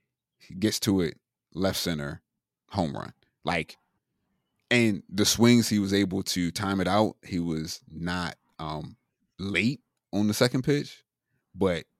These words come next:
he was able to recognize that it was an outside. He didn't have to try to hook it. He didn't try to do too much. Just trusting his hands, trusting what he sees,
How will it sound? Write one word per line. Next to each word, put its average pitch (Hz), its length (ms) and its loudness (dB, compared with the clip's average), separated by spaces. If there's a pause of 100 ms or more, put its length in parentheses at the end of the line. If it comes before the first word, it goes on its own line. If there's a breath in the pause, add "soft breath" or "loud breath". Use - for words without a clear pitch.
he - 220 0
was 95 220 0
able 87 300 -2
to 82 180 -4
recognize 85 460 -2
that 87 80 -2
it 85 60 -2
was 85 120 -6
an - 120 -10
outside. 80 440 -6
He 82 160 -10
didn't 85 240 -8
have 85 280 -4
to 85 100 -6
try 78 180 -4
to 71 80 -8
hook 101 240 -4
it. 85 160 -6 (300)
He - 100 -16
didn't 78 160 -8
try 85 160 -2
to 82 80 -4
do 80 320 -8
too 85 160 -6
much. 80 380 -8 (320)
Just - 240 -6
trusting 87 320 -4
his 87 100 -8
hands, 80 380 -6
trusting 80 320 -8
what 82 100 -4
he 80 60 -6
sees, 69 400 -10